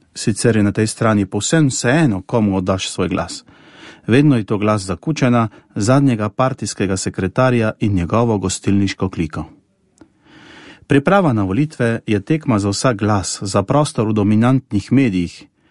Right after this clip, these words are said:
Ne smemo pozabiti, da so vsi kontinuitetni, za reklamo, za prisotnost.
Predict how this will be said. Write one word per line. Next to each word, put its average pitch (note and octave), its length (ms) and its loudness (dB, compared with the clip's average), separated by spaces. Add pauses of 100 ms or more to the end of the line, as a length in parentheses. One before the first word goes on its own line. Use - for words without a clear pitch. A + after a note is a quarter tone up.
(300)
Ne G2+ 120 2
smemo C3+ 320 4
pozabiti, A2+ 560 -2
da F#2+ 140 -2
so F#2+ 140 -6
vsi D3 200 -2
kontinuitetni, G2 840 0 (560)
za G2 180 2
reklamo, B2+ 680 2 (140)
za G2+ 160 -4
prisotnost. - 800 -4